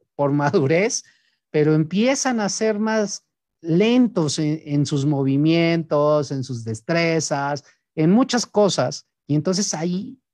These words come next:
creo que es otra manera de ir trabajando la paciencia, ir ente-, entendiendo que, que, que para allá vas,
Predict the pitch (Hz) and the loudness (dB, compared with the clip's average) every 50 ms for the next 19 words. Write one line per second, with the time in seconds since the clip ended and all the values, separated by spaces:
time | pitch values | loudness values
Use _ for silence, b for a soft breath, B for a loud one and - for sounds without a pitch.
0 | _ _ _ 160 156 190 185 202 196 - - - 190 185 - 196 190 185 180 170 | _ _ _ -2 0 0 0 0 -2 -2 -2 -2 -4 -4 -2 -2 -2 0 0 -2
1 | 156 151 160 170 190 202 196 190 175 180 185 190 185 - - 180 165 151 143 - | -2 -2 -4 -2 -2 0 0 0 0 -2 -4 -6 -8 -6 -6 -4 -4 -4 -4 -4
2 | - 175 180 175 170 160 143 131 - 120 123 - - - 156 151 151 143 127 - | -6 -4 -4 -4 -4 -4 -6 -6 -6 -8 -8 -8 -10 -10 -8 -6 -6 -6 -8 -8
3 | - 123 131 147 160 165 165 156 - 139 123 123 123 123 123 _ _ _ _ _ | -8 -8 -8 -6 -4 -4 -6 -6 -6 -8 -8 -8 -12 -18 _ _ _ _ _ _
4 | _ _ _ _ _ - 120 120 120 123 131 139 151 147 147 151 147 147 147 143 | _ _ _ _ _ -8 -6 -4 -4 -4 -4 -4 -2 -2 -2 -2 -2 -2 -2 -2
5 | 139 b b b b b b _ _ _ _ _ - 143 131 131 131 127 - - | -4 b b b b b b _ _ _ _ _ -4 -2 -2 -2 -4 -6 -8 -12
6 | _ _ _ _ _ - 127 120 117 - - - _ _ _ _ _ _ _ - | _ _ _ _ _ -12 -10 -10 -12 -14 -18 -20 _ _ _ _ _ _ _ -10
7 | 135 120 147 143 143 147 156 196 226 240 196 165 156 208 - - - - | -6 -4 -2 -2 0 0 0 2 2 2 0 0 -2 -4 -8 -10 -10 -12